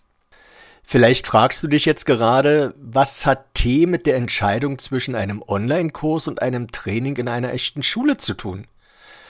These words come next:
Nun, am Ende ist die Frage, online oder Präsenz, vielleicht gar keine technische Frage. Vielleicht ist es die grundlegende Frage nach deiner Absicht,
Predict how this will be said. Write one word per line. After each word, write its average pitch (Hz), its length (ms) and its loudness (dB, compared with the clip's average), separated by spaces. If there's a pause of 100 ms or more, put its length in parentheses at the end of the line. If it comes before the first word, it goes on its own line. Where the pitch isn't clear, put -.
(360)
Nun, 143 360 4 (580)
am 123 180 0
Ende 151 320 0
ist 185 160 0
die 185 80 -4
Frage, 170 640 2 (320)
online 151 520 2
oder 156 200 0
Präsenz, 135 760 -2 (560)
vielleicht 135 380 4
gar 147 120 4
keine 147 360 -2
technische - 440 0
Frage. 101 460 -8 (540)
Vielleicht 165 440 2
ist 233 160 -2
es 208 120 -4
die 139 100 -6
grundlegende 190 640 -2
Frage 165 420 -2
nach 147 400 -2
deiner 139 440 0
Absicht, - 720 -6